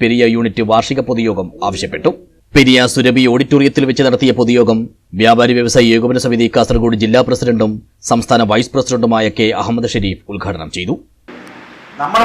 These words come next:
Speaker 2: പോകുന്ന ഇവിടെ നേരെ ഏതെങ്കിലും വിദേശ കൃത്ത കമ്പനികളുടെ വലിയ ആപ്പിൽ നമ്മൾ കയറി സാധനം ഓർഡർ ചെയ്യുന്നു, അതുവഴി നമ്മൾ സാധനം വാങ്ങുന്നു. നമ്മുടെ സമ്പത്തെല്ലാം, അതാണിപ്പോൾ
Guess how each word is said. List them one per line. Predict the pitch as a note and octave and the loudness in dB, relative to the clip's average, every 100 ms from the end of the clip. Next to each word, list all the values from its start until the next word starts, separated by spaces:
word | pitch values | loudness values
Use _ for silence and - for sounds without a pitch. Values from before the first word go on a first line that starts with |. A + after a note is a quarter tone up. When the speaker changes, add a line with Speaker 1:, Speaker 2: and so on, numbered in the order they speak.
| - | 2
Speaker 2:
പോകുന്ന | G#3 G#3 G#3 | 2 2 2
ഇവിടെ | G3 F#3+ F#3+ - - - - - - - - - - D#3 | 2 0 -2 -6 -10 -14 -18 -20 -20 -20 -20 -20 -14 -6
നേരെ | F3 F#3+ G3+ A#3+ - - - - - D3 E3 | -2 0 0 0 -4 -8 -12 -16 -18 -6 -2
ഏതെങ്കിലും | G3 F#3+ F#3+ F3+ | -2 -2 -4 -2
വിദേശ | F#3+ G3 G3 F#3+ | -2 -2 -4 -6
കൃത്ത | E3+ F3 F#3+ F#3+ F#3 E3+ | -10 -8 -4 -4 -4 -4
കമ്പനികളുടെ | E3 F3+ F#3+ F#3+ F#3+ F#3+ E3+ | -4 -6 -6 -4 -4 -2 -4
വലിയ | E3+ G3 G3 G3+ - - - D3+ | -4 -6 -4 -4 -6 -12 -12 -4
ആപ്പിൽ | E3+ F3+ F#3+ G3 | -2 -2 -4 -4
നമ്മൾ | F#3 F#3+ F#3+ | -6 -6 -6
കയറി | F3+ F#3 - - - | -4 -4 -6 -12 -4
സാധനം | E3 F3+ F#3 F#3 | -2 -2 -2 -4
ഓർഡർ | F3+ | -4
ചെയ്യുന്നു, | F#3+ F#3 G#3+ - - - - C#3+ | -6 -6 -8 -12 -16 -20 -14 -8
അതുവഴി | E3 F#3 F#3+ F#3 | -4 -2 -2 -4
നമ്മൾ | F3 F3 G3+ - - - - | -4 -6 -6 -12 -16 -20 -8
സാധനം | D#3 E3 E3 D3+ | -4 -4 -4 -4
വാങ്ങുന്നു. | D3 D3 C3+ - - - - - - - - - - - | -6 -6 -10 -16 -20 -20 -20 -20 -20 -20 -20 -20 -20 -6
നമ്മുടെ | A#3+ A#3+ G#3+ F#3+ | 0 2 2 0
സമ്പത്തെല്ലാം, | F#3 G3 G3 F#3+ F#3 - - - - - - | 0 0 0 0 2 2 0 -4 -10 -14 -2
അതാണിപ്പോൾ | E3+ A#3+ A#3+ | 0 0 0